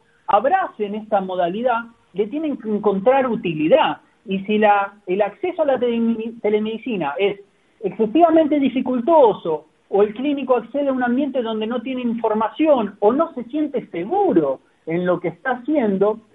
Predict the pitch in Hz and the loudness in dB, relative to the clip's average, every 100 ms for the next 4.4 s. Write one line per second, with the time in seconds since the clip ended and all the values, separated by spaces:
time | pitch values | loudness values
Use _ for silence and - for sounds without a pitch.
0 | _ 269 294 - 277 - - _ 180 233 | _ -4 -2 0 -2 -6 -20 _ 0 0
1 | - 190 226 220 175 247 196 202 185 185 | 0 0 0 -2 0 0 0 -2 -6 -6
2 | 165 202 214 202 160 190 185 185 165 - | -6 -4 -4 -6 -6 -2 -2 -2 -8 -12
3 | 165 208 190 180 170 196 185 185 185 190 | -12 -10 -8 -8 -6 -2 -2 0 0 -2
4 | 202 202 202 | -2 -4 -4